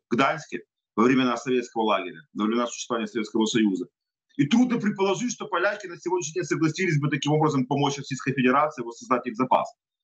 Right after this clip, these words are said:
Я это с сарказмом говорю, то есть мы прекрасно понимаем, что поляки этого делать не будут. Поэтому уничтожение этого корабля —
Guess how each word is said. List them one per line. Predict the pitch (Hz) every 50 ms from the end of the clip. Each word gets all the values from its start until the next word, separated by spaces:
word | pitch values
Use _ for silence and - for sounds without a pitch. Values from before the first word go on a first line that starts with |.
| _ _ _ _ _ _ _ _
Я | 117 123 131
это | 127 - 127
с | -
сарказмом | - 151 - - 147 127 110 - 98 95 95
говорю, | 92 104 107 123 143 190 220
то | 208 160 117 95
есть | 92 - - -
мы | 104
прекрасно | - 123 120 123 113 101 - - 101 -
понимаем, | 101 98 98 98 92 90 87 82
что | - - - 92 90 87 85 - _ _ _ _ -
поляки | 117 123 131 127 123 - 123
этого | 120 120 120 117
делать | 113 117 113 110 107 107
не | 135
будут. | 131 110 101 85 76 - _ _ _ _ _ _ _ _ _ _
Поэтому | - 120 - 151 143 143
уничтожение | 151 147 143 - 160 139 170 185 185 175
этого | 170 175 170 165 160
корабля — | - 170 165 165 170 180 196 190